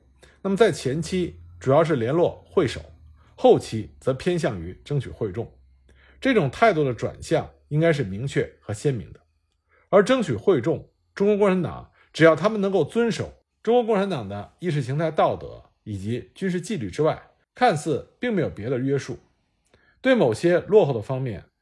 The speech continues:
还是采取比较宽容的态度。不过大刀会它也有另外一面，皖西的大刀会早在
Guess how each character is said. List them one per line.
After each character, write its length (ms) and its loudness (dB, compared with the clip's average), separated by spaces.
还 180 4
是 100 4
采 240 -2
取 340 -10
比 100 -2
较 120 2
宽 220 -4
容 120 -6
的 60 -10
态 240 -10
度。 80 -20
不 80 2
过 60 4
大 140 2
刀 160 2
会 320 0
它 160 2
也 60 4
有 140 0
另 180 -4
外 120 -4
一 100 -8
面， 220 -12
皖 180 2
西 100 -2
的 120 6
大 120 2
刀 140 2
会 300 0
早 180 -6
在 200 0